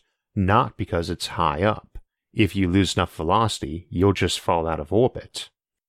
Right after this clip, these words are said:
Now, the alternative to a blimp would be a rigid aircraft moving at high speed that a rocket launched from, and that offers a nice speed boost while cutting down on the air you have to plow through, and we'll look at that today too,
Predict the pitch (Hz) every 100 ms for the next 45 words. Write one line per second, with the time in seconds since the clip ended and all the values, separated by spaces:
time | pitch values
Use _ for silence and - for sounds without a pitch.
0 | _ _ _ _ - 110 110 104 101 98
1 | 95 - 202 143 90 85 - 208 139 -
2 | 90 87 87 107 95 98 98 92 87 90
3 | 107 117 85 107 123 - - 87 98 -
4 | - - 101 101 92 87 - 107 107 -
5 | - 143 104 85 95 - 101 101 92 95
6 | 95 104 92 107 135 117 - - - -
7 | 90 _ - 110 107 151 160 - 101 95
8 | 90 92 90 - - 143 165 120 87 78
9 | 92 - - - 104 120 117 - 165 139
10 | 104 104 98 90 87 90 113 117 90 87
11 | 95 92 98 87 - - 143 156 - -
12 | 98 101 101 _ _ 120 113 101 110 104
13 | 120 92 87 113 127 - 87 82 - 170
14 | 104 82 95